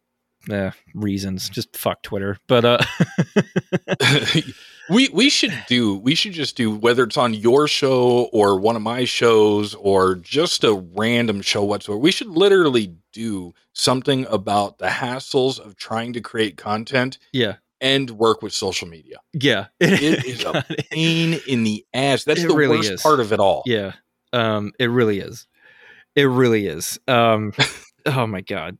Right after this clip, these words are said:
Speaker 1: Yeah. And, and keeping it fresh. Like, I, and I'm,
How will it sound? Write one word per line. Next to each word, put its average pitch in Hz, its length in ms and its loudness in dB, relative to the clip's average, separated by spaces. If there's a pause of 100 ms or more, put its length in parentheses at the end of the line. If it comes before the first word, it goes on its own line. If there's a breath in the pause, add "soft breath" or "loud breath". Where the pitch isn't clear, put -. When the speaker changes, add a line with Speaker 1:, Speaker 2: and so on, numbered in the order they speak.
Speaker 1:
Yeah. 107 360 -2 (100)
And, 123 260 2
and 127 140 -2
keeping 151 320 -2
it 117 120 -4
fresh. 151 480 0
Like, 131 240 2
I, 147 200 2 (100)
and 147 260 0
I'm, 190 420 -2